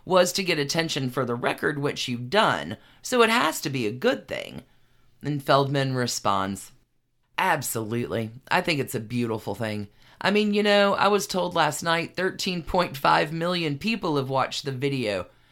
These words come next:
after the initial appearance, so that's pretty astronomical. I don't think I could have ever dreamt in my wildest dreams that we'd have that kind of a reception.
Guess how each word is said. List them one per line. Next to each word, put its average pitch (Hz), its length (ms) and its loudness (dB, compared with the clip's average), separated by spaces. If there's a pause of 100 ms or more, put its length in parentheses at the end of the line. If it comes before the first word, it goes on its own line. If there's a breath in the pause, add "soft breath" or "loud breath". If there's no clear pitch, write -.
(160 soft breath)
after 139 340 4
the 139 160 0
initial 127 480 -2
appearance, 123 640 -2
so 190 140 -2
that's 190 260 2
pretty 107 320 -2
astronomical. 110 1040 -2 (480 soft breath)
I 208 80 8
don't 196 220 4
think 165 180 0
I 156 100 4
could 156 180 -2
have 147 180 0
ever 165 240 0
dreamt 139 420 -2
in 170 100 -2
my 190 160 2
wildest 180 680 2
dreams 123 440 -2
that 135 240 -2 (280 loud breath)
we'd 170 200 2
have 120 260 0
that 139 260 4
kind 117 260 2
of 123 100 0
a 135 80 0
reception. 147 800 0